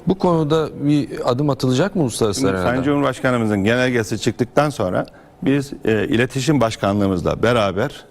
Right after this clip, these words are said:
Speaker 2: e, gayet güzel bir çalışma yaptık. Bunun zeminini hazırladık ve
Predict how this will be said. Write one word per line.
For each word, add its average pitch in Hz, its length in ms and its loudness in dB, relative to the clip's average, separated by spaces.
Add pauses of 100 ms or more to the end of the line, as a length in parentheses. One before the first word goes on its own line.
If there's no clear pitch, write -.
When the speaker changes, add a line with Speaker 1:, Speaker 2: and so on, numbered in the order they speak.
(140)
Speaker 2:
e, 85 340 0 (300)
gayet 135 340 0
güzel 123 320 0
bir 123 100 -2
çalışma 110 460 0
yaptık. 98 380 -2
Bunun 110 200 2
zeminini 110 480 2
hazırladık 117 580 0 (540)
ve 123 380 0